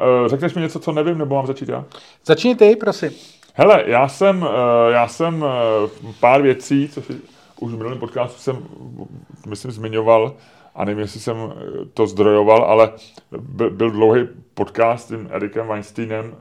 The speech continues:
Speaker 1: fyzikem, eh, ve kterém, eh, on se vyjadřuje k ufo a, eh, bláznivým teoriím o tom, je, eh, jak, eh, je, jak fyzika ví málo a jak může být vesmír mnohorozměrný a tak dále, tak dále. Prostě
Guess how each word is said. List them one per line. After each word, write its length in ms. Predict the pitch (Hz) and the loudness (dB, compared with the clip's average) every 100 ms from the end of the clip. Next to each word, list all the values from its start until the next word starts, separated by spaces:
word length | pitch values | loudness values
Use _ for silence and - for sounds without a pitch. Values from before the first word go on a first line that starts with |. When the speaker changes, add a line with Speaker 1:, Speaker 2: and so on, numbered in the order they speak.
| - | -16
Speaker 1:
fyzikem, 680 | - 98 110 107 101 104 - _ _ _ _ - | -10 -8 -6 -6 -6 -10 -18 _ _ _ _ -10
eh, 40 | 98 | -8
ve 120 | 92 | -8
kterém, 400 | 92 104 104 104 | -6 -2 0 -2
eh, 280 | 104 67 92 92 | -10 -6 -8 -8
on 100 | 101 | -12
se 140 | - 101 | -6 -2
vyjadřuje 340 | 104 98 107 | -2 -2 -4
k 40 | - | -4
ufo 480 | 98 - 107 110 | -12 -2 2 4
a, 400 | 110 104 98 95 95 92 | 4 4 2 0 -2 -4
eh, 300 | 69 80 87 87 - - - | -8 -12 -12 -14 -18 -20 -20
bláznivým 680 | - 92 95 92 95 104 101 | -16 -6 -4 -4 -6 -6 -2
teoriím 640 | 107 98 98 101 101 98 | 0 2 2 0 -2 -2
o 140 | 98 | -2
tom, 320 | 98 107 101 101 | 0 -2 -2 -4
je, 140 | 98 | -4
eh, 880 | 95 92 98 95 69 73 65 65 69 | -2 -2 -2 -4 -4 -6 -6 -10 -8
jak, 160 | 92 90 - - _ _ _ _ | -8 -8 -14 -20 _ _ _ _
eh, 140 | - - - - - - - | -12 -10 -12 -14 -20 -18 -16
je, 60 | - - - - - - _ - - 90 - - | -14 -14 -16 -18 -20 -20 _ -20 -20 -20 -20 -10
jak 260 | 107 101 - | -6 -6 -8
fyzika 420 | 107 95 - 101 | -10 -10 -4 -4
ví 160 | 98 | -4
málo 640 | 98 98 98 101 101 104 104 | -4 -2 0 0 2 2 2
a 140 | 92 57 64 65 - - | 0 -6 -18 -20 -14 -10
jak 200 | 90 95 | -10 -10
může 200 | 92 92 | -8 -6
být 180 | 95 | -4
vesmír 460 | 92 - - 95 95 | -6 -10 -12 -10 -10
mnohorozměrný 880 | 95 92 95 98 95 87 92 95 98 | -10 -6 -4 -4 -6 -8 -8 -8 -6
a 120 | 95 | -2
tak 140 | 110 113 | 4 8
dále, 140 | 107 | 8
tak 120 | 101 | 6
dále. 260 | 101 98 90 | 4 4 2
Prostě 340 | 92 - 104 | -4 -4 -4